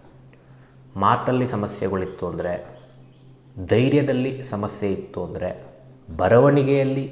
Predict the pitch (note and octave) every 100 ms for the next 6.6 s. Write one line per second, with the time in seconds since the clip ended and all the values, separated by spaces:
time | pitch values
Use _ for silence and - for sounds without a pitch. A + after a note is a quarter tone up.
0 | - - G2+ G2+ - G2 F2+ - F2+ E2+
1 | E2+ F#2 - - - - - - - -
2 | - - - G2 A#2+ C3+ D3 C3 B2 C3
3 | - - G#2 G2 - G2 F#2 - F#2+ F2
4 | F2 G2+ - - - - - - - -
5 | - - - - - - - - - G2+
6 | G2 F2+ D#2+ E2 - -